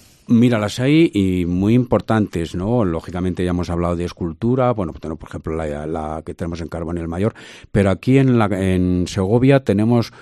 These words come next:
una extraordinaria en escultura que la podemos ver en la catedral. En la capilla de,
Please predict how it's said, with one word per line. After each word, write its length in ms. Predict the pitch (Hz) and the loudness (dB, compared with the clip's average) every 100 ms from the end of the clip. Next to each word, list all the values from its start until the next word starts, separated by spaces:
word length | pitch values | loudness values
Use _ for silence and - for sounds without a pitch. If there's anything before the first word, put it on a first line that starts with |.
| - | -8
una 180 | - 117 | 0 0
extraordinaria 960 | 110 - 101 92 92 98 113 123 139 107 | 0 -4 -2 -2 -2 -2 -2 0 0 0
en 200 | 90 87 | 0 -2
escultura 680 | 87 90 85 113 123 143 | -6 -8 -8 -2 0 0
que 260 | - 95 87 | -2 -2 0
la 160 | 85 82 | -2 -4
podemos 380 | 87 87 92 92 | -6 -6 -6 -4
ver 260 | 107 107 - - - | -2 -2 -6 -16 -8
en 160 | 92 | -6
la 120 | 87 | -6
catedral. 560 | - 85 85 98 110 90 _ _ - | -8 -10 -8 -6 -8 -8 _ _ -12
En 260 | 95 90 | -8 -6
la 120 | 87 | -8
capilla 440 | 85 80 92 90 85 | -10 -10 -8 -6 -6
de, 240 | 87 85 | -6 -8